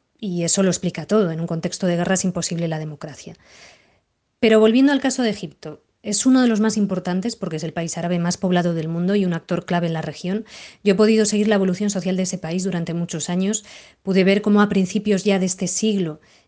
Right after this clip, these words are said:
empezaban tímidas protestas en las ciudades, protagonizadas por, eh, movimientos sociales urbanos de jóvenes de clase media. Posteriormente, esos movimientos tomaron contacto con los movimientos de trabajadores de las zonas de las fábricas,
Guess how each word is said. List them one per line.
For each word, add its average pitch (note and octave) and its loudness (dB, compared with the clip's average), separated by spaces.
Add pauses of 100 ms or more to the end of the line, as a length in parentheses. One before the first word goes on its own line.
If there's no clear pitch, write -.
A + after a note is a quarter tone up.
empezaban F#3 -2
tímidas G3+ 2
protestas F3 -6 (160)
en F3+ -8
las D#3+ -6
ciudades, G3 -2 (200)
protagonizadas D#3+ -6
por, F3 -8 (840)
eh, D#3 -12
movimientos F3 2
sociales F3+ 0
urbanos F#3+ 2
de E3+ -4
jóvenes F#3 -2
de F3+ -2
clase F3+ -4
media. G3+ 0 (520)
Posteriormente, C4+ 4
esos A#3 -4
movimientos G#3+ 0
tomaron F#3+ 0
contacto G3 -4
con G3+ -2
los E3+ -4
movimientos E3+ -4
de F#3 -2
trabajadores F3+ -2
de E3+ -6
las D#3+ -8
zonas F#3 -4
de E3+ -2
las E3 -6
fábricas, G3+ -4